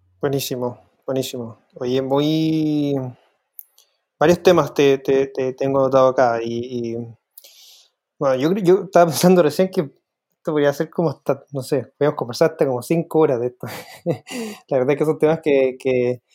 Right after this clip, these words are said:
que, que s-, que suman, obviamente, a mí me suman. Uno, obviamente, especializado en el tema y busca la manera de,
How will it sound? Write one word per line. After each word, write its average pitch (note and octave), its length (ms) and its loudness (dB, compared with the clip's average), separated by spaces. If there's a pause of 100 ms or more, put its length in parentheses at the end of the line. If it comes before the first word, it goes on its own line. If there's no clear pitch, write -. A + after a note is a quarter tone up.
(280)
que, B2+ 800 -4
que B2 140 -8
s-, - 280 -18 (480)
que - 60 -8
suman, E3+ 420 2
obviamente, C3+ 760 0
a B2 80 -4
mí D#3 120 2
me G#3+ 100 4
suman. C3+ 540 0 (220)
Uno, D3 200 0
obviamente, D3 680 2
especializado C3+ 540 -4
en C3+ 100 -2
el - 40 -20
tema C#3 500 2
y B2+ 200 -2
busca B2 280 -2
la B2 100 -2
manera B2 280 0
de, A#2 320 -2